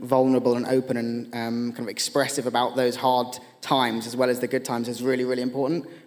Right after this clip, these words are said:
because you're more likely to attract the people who are excited by those problems and those challenges rather than the people who shy away from them.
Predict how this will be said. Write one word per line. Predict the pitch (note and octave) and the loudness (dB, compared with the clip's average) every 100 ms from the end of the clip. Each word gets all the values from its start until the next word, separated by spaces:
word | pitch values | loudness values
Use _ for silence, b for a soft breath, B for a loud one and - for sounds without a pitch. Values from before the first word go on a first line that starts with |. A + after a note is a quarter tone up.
| - | -6
because | C3+ C3 | -2 0
you're | B2+ C3 | 2 4
more | C3 C#3+ C#3 | 6 6 6
likely | C3+ C3 C3 | 4 2 -2
to | C3 | -2
attract | B2 - C#3+ - | -2 0 -2 -2
the | C3 | -4
people | C3+ B2+ A#2+ A#2 C3 B B B | -2 -2 0 0 0 B B B
who | E3+ C#3 | 4 6
are | B2+ B2 B2 - | 6 6 2 -2
excited | C3+ - - D3 C#3+ C#3+ C#3 | -4 -2 2 4 4 2 2
by | B2+ | 4
those | B2+ B2+ | 4 2
problems | - C3 B2+ B2 | 0 0 0 -2
and | B2 | -2
those | B2 B2 | -2 0
challenges | C3 C3+ B2 A2+ | 0 0 -2 -2
rather | C3 B2 | 0 0
than | A#2+ | 0
the | B2 | -2
people | B2+ B2+ A#2+ | -2 -4 -4
who | B2+ | -2
shy | - B2 | 0 2
away | B2 C3+ | 2 2
from | C3+ D3 | 2 2
them. | F3 - | 2 -2